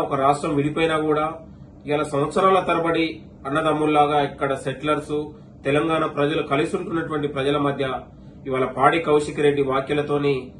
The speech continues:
ఇవాళ ప్రజలు కొంచెం ఇబ్బందులకు గురయ్యే పరిస్థితి ఉంది. కాబట్టి అతని వల్ల హైదరాబాద్ లో శాంతి భద్రతకు గాని, ఇవాళ ప్రజలు ఉన్నటువంటి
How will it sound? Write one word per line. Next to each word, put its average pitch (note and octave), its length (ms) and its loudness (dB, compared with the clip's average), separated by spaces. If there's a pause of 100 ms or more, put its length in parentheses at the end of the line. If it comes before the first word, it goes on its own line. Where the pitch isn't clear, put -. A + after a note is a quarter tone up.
(300)
ఇవాళ C#3 220 4 (140)
ప్రజలు E3+ 320 4 (800)
కొంచెం D3 320 -2 (500)
ఇబ్బందులకు E3+ 440 2
గురయ్యే D3+ 240 6 (100)
పరిస్థితి D3 360 -2
ఉంది. D3+ 180 -2
కాబట్టి C#3+ 360 0 (560)
అతని E3+ 300 2
వల్ల E3 200 4 (400)
హైదరాబాద్ F3+ 600 4
లో F3 60 0 (140)
శాంతి D#3+ 360 0
భద్రతకు D#3 600 -2
గాని, D3+ 240 0 (540)
ఇవాళ D3+ 220 2 (180)
ప్రజలు E3 340 4
ఉన్నటువంటి F3 340 -2